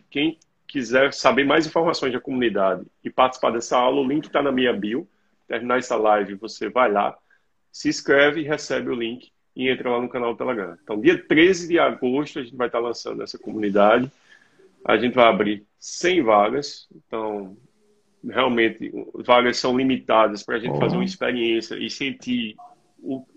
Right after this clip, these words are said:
Speaker 1: a entregabilidade e tudo aquilo que a gente tá construindo. Não é pra abrir demais e a gente acabar batendo os, as mãos pelos pés. Então, realmente é algo sólido que a gente quer realmente sentir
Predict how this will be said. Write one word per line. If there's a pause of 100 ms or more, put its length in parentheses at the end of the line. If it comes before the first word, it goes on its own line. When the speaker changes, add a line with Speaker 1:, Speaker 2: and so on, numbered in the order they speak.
Speaker 1:
a
entregabilidade
e
tudo
aquilo
que
a
gente
tá
construindo.
Não
é
pra (480)
abrir
demais
e
a
gente
acabar (920)
batendo
os, (280)
as
mãos
pelos
pés.
Então,
realmente
é
algo
sólido (380)
que
a
gente
quer
realmente
sentir